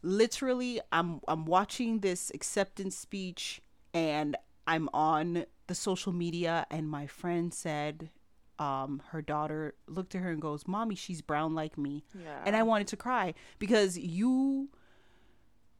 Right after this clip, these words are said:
Speaker 1: don't understand, if you are not a person of color, the feeling that we get when someone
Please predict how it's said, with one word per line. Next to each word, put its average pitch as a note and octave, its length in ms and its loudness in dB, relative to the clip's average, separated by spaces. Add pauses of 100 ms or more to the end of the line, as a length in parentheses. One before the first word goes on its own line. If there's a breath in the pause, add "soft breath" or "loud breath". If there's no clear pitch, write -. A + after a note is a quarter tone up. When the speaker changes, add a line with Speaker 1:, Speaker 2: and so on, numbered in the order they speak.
(320)
Speaker 1:
don't A#3+ 340 6
understand, F3+ 1080 0 (520 loud breath)
if F3+ 160 0
you E3+ 140 2
are D#3 140 4
not D#3 400 4
a D3 60 -2
person E3 440 -6
of - 160 -12
color, D3+ 720 -6 (960)
the E3+ 160 -2
feeling A#3 920 0
that D#3+ 460 0 (160)
we E3 220 -4 (180)
get E3 560 -2 (220)
when D#3 200 0
someone G3 540 0